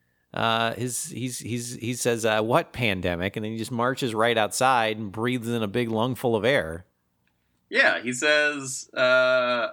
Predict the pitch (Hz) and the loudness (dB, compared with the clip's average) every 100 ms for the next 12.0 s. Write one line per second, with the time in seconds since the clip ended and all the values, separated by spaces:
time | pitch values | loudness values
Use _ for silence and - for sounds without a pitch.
0 | - 123 143 147 143 139 131 127 123 127 | 0 2 2 2 0 0 0 2 0 0
1 | 123 123 - - - - 120 110 110 107 | -2 -2 -8 -14 -20 -8 -2 0 0 -2
2 | - 123 107 117 117 127 123 120 123 117 | -2 -2 -2 0 2 4 2 0 -2 -2
3 | 117 117 123 135 143 143 _ _ _ 101 | -2 2 2 2 -2 -8 _ _ _ -4
4 | 101 98 90 120 113 110 120 117 107 113 | 0 2 2 2 0 0 -4 -6 -2 -2
5 | 107 110 110 101 98 - 127 147 147 143 | 0 -2 -2 -4 -4 0 0 0 -2 -6
6 | 139 _ _ _ _ _ _ _ _ - | -12 _ _ _ _ _ _ _ _ -8
7 | 101 98 98 98 104 107 107 104 107 98 | -4 -2 0 -2 0 2 2 2 0 0
8 | 104 101 104 104 113 127 127 131 123 110 | -4 -4 -4 -4 -2 2 2 2 -2 -6
9 | - - _ _ 123 127 131 135 135 139 | -12 -16 _ _ -8 -6 -4 -4 0 0
10 | 139 139 156 160 160 165 170 165 160 156 | 0 -2 -2 0 0 2 2 0 -2 0
11 | 160 160 165 175 - 170 170 165 160 | 0 0 0 0 0 -2 -2 -4 -10